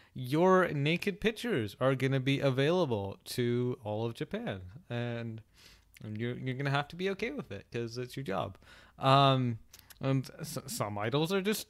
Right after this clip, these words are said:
not okay with that. Um, and, and then, then they're coworkers are like, "You have to be okay with this. You are pathetic. You're dragging down the team. How dare you let us down?" Um, which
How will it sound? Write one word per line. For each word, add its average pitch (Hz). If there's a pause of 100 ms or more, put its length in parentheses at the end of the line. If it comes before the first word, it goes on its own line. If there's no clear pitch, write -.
not 143
okay 120
with 98
that. 143
Um, 123 (460)
and, 117
and 123
then, 127
then 117
they're 113 (220)
coworkers 123
are 113
like, 110
"You 131
have 113
to 120
be 104
okay 98
with 98
this. 101
You 120
are 117
pathetic. 107 (300)
You're 117
dragging 113
down 107
the 107
team. 107
How 123
dare 110
you 104
let 98
us 98
down?" 92 (460)
Um, 117 (640)
which 139